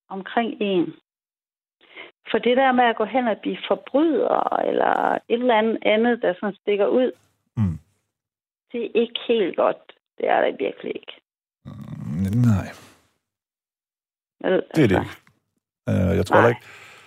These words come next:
Speaker 2: ærligt talt, så tror jeg jo ikke, at, øh, de fleste forbrydere, jeg selv kender, det er jo, det, det er en blanding af nød, og... Øh, ja, så er der noget med nogle omstændigheder og så videre, ikke?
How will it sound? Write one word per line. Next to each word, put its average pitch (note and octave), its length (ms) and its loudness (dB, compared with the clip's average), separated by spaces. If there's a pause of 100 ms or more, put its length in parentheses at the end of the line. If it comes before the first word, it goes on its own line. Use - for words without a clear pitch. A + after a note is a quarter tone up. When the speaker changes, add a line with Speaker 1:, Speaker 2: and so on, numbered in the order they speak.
(520)
Speaker 2:
ærligt G2+ 200 0
talt, - 160 -4
så G2 80 -6
tror G#2 180 2
jeg G#2 80 6
jo G2+ 80 4
ikke, A#2 140 2
at, A#2 80 2
øh, F#2 220 0 (1120)
de G#2 80 -2
fleste A2 340 -2
forbrydere, G2 360 0
jeg G2+ 120 2
selv B2 220 2
kender, A2+ 280 4
det G#2 80 0
er B2 40 6
jo, A2+ 140 4
det, G2+ 340 -6
det C3 140 2
er A2 60 0 (160)
en G#2+ 160 0
blanding G#2+ 360 4
af G2+ 100 4
nød, G#2 260 6 (580)
og... F2 340 -2
Øh, E2+ 260 -2 (3000)
ja, - 140 -20
så - 140 -12
er - 20 -8
der G#2 80 -2
noget F2+ 180 4
med F#2+ 80 4
nogle F2 180 2
omstændigheder F2+ 880 -4 (160)
og - 60 -20
så - 120 -16
videre, F#2 200 0
ikke? C3+ 120 0